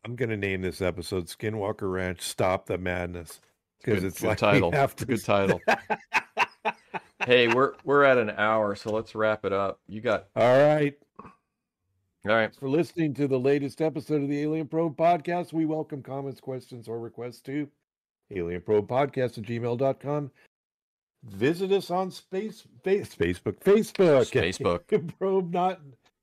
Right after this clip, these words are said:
Speaker 1: and our website, alien probe dot net. Twitter and Instagram at Alien Probe Pod. Check out Alien Probe Podcast on YouTube at Alien Probe Podcast. Like and subscribe.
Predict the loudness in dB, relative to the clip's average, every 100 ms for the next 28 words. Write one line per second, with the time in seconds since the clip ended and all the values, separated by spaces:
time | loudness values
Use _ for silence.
0 | -6 -2 -2 -2 -2 0 -2 -2 -2 0
1 | 0 -2 -6 -6 -6 -6 -4 -4 -6 -6
2 | -6 -6 _ _ _ _ _ _ -4 4
3 | 6 6 4 2 0 -2 -4 -6 -2 -2
4 | -2 -2 -2 -4 0 0 0 -2 -2 -2
5 | -2 -2 0 2 2 -2 _ _ _ _
6 | _ _ _ _ _ _ _ _ -6 0
7 | 0 2 0 2 2 2 0 0 0 0
8 | 0 0 -2 2 2 2 0 -2 -4 -4
9 | -6 -6 -8 -8 -8 -10 -12 -10 -8 -8
10 | -10 -6 -6 -8 -6 -6 0 2 2 0
11 | -4 -2 -2 -2 -2 2 4 6 4 2